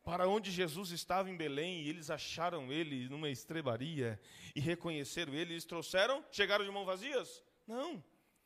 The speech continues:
E eles trouxeram presentes que representariam o seu ministério. Ouro, pedras preciosas e mirra. Mirra fala do sofrimento de Jesus.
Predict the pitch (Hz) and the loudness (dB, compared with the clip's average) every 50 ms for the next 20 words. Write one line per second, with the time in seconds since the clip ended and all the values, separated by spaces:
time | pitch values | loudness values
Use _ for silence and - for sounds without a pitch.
0 | _ _ - 220 233 233 - - 233 226 220 - 240 247 247 202 240 233 214 175 | _ _ -2 -2 -2 -2 -4 -2 -2 -2 -2 -2 -2 -2 -2 0 0 0 0 0
1 | 160 220 247 233 - - 247 202 185 220 262 262 - 254 240 220 190 233 254 240 | -2 -4 -6 -6 -6 -8 -6 -2 0 2 0 2 2 2 0 2 2 -2 -4 -2
2 | - 220 202 202 240 262 254 - - 247 254 254 262 262 254 220 - - 190 202 | 0 0 0 0 -2 -4 -6 -2 0 0 0 0 -2 -6 -6 -8 -2 2 4 6
3 | 226 247 226 208 180 139 113 - - - _ _ _ _ _ _ 160 196 220 240 | 6 4 4 2 -2 -4 -6 -12 -20 -20 _ _ _ _ _ _ 8 10 10 10
4 | 262 269 240 190 147 123 - - - _ _ _ _ _ _ _ _ _ _ _ | 10 8 4 0 -2 -4 -8 -14 -20 _ _ _ _ _ _ _ _ _ _ _
5 | _ _ _ - 214 240 226 220 196 - - 214 208 - 196 208 226 233 208 226 | _ _ _ -2 0 0 0 -4 -10 -12 -12 -12 -10 -8 -6 -4 -4 -4 -6 -8
6 | 220 214 247 233 226 214 208 214 240 262 294 247 185 180 151 - - - - - | -10 -10 -10 -8 -8 -8 -6 -4 -2 -2 -2 -2 -4 -6 -8 -10 -14 -18 -12 -8
7 | 180 220 247 233 226 214 - 226 226 233 220 220 - - 226 220 - 208 196 170 | -6 -4 -4 -4 -4 -6 -6 -8 -8 -8 -8 -8 -8 -8 -8 -8 -8 -10 -8 -6
8 | 175 202 226 233 - 208 180 175 220 202 202 202 170 135 123 139 180 202 240 240 | -6 -6 -6 -6 -8 -12 -12 -12 -12 -8 -8 -8 -8 -8 -8 -8 -8 -8 -8 -10
9 | 202 - - - - - - | -12 -14 -14 -14 -16 -18 -20